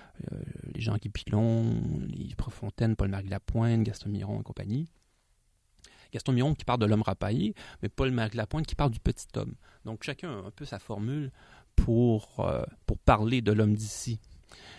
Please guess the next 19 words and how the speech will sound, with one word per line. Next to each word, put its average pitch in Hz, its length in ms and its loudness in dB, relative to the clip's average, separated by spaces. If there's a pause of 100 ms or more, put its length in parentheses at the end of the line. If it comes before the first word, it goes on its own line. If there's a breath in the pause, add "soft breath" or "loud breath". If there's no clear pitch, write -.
(180 loud breath)
Et, 104 460 2
et, 101 60 2
mais 107 420 6
il 104 60 2
y 104 80 4
a, 95 80 4 (800)
il - 80 -4
y 101 40 2
a 101 60 2
un 101 40 2
recou-, - 340 4
on 87 240 -6
peut - 120 -4
facilement 107 360 2
recouper 107 420 4
les 107 140 2
différents 107 480 0
termes. 127 380 2 (440 loud breath)
Euh, 101 400 4